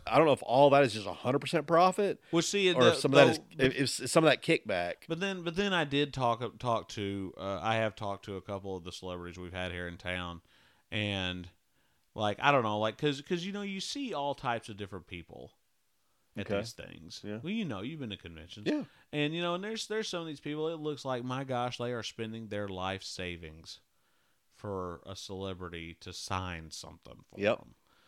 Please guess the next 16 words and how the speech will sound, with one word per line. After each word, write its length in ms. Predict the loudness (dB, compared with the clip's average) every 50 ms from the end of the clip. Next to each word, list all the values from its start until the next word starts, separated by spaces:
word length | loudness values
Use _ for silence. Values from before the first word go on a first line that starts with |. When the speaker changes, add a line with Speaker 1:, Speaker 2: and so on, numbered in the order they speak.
| _ _ _ _ _
Speaker 2:
You 160 | -8 -6 -6
know, 300 | -4 -4 -2 -4 -4 -4 -6
and, 200 | -6 -6 -6 -8 -8
and, 360 | -6 -4 -2 -2 -2 -4 -6 -10 -8
and 320 | -6 -4 -2 -2 -2 -4 -2 0
I 140 | 2 2
don't 80 | 2 2 0
remember, 180 | -2 -2 0 0
I'll, 200 | 0 0 -2 -2
eh, 140 | -4 -4 -4
there's 280 | -2 -2 -2 -4 -4
been 140 | -4 -4 -4
a 60 | -4
couple 420 | -2 -2 -2 -2 -2 -4 -4 -4 -2
of 120 | -2 -4
'em 240 | -6 -6 -8 -10